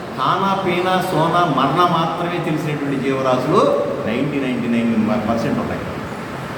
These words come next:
తింటం, తాగటం, కంటం. నువ్వు నేను చేసేదేంటి? అది ఏ పక్షి అయినా చేస్తుంది, ఏ జంతువు అయినా చేస్తుంది, అవునా కదండి? ఫ్రీగా ఉండడం అమ్మా, ఏం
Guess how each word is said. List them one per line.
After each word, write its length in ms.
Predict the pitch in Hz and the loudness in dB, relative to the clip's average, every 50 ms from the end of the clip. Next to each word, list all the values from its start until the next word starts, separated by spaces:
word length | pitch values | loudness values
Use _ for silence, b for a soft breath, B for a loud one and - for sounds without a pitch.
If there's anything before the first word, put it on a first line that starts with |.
| - - - - - - - - - - - - - - - - - - - - - - - - - - - - - - - - | -8 -8 -8 -8 -8 -6 -6 -6 -6 -4 -4 -4 -2 -2 -2 -4 -4 -4 -4 -4 -4 -4 -4 -4 -4 -4 -4 -4 -4 -4 -4 0
తింటం, 360 | 113 117 120 127 165 170 170 | 0 0 2 2 2 0 2
తాగటం, 500 | 165 - 143 147 151 151 156 185 190 - | 2 4 4 4 2 2 0 -2 -2 -2
కంటం. 400 | - 151 147 156 147 156 139 - - - - - - - - - - - - - - - - - - - - - - - - 110 | -2 -2 -2 0 -2 -2 -2 -4 -4 -6 -6 -8 -8 -10 -10 -10 -12 -12 -12 -12 -12 -12 -12 -12 -12 -12 -12 -10 -10 -6 -2 2
నువ్వు 200 | 131 139 160 170 | 4 4 6 6
నేను 120 | 180 180 | 4 4
చేసేదేంటి? 880 | 180 180 185 190 185 202 196 202 202 202 202 214 220 226 - 202 214 226 208 190 - - - - - - - - - - - - - - - - | 4 4 4 4 4 4 6 6 6 4 4 2 2 0 0 -2 -2 -2 -4 -4 -4 -6 -6 -8 -8 -8 -8 -10 -10 -10 -10 -10 -10 -10 -8 -2
అది 160 | 147 143 135 147 | 2 4 6 6
ఏ 60 | 180 | 6
పక్షి 360 | - 180 170 - - 214 208 | 6 4 2 2 4 4 4
అయినా 60 | 202 | 4
చేస్తుంది, 520 | 208 208 190 185 202 - - - - - - - - - - - - - - - - 131 156 | 6 4 4 4 4 2 2 2 0 0 -2 -2 -4 -4 -6 -6 -8 -8 -8 -6 -4 -2 0
ఏ 80 | 151 | 2
జంతువు 280 | 143 147 151 160 196 208 | 2 2 2 4 6 6
అయినా 140 | 220 220 208 | 6 6 6
చేస్తుంది, 300 | 180 147 - - - - | 4 4 2 2 0 0
అవునా 180 | 151 202 240 | 2 2 2
కదండి? 320 | 226 170 123 107 101 - - - - - - - - - - - - - - - - - - - - - - | 4 2 2 0 0 -2 -2 -4 -4 -6 -6 -8 -8 -8 -10 -10 -10 -12 -12 -12 -12 -10 -12 -12 -10 -6 -2
ఫ్రీగా 220 | 151 185 208 208 | 0 2 4 4
ఉండడం 220 | 202 190 175 170 147 | 4 4 4 2 2
అమ్మా, 160 | 123 110 107 | 2 2 2
ఏం 120 | 113 139 | 2 2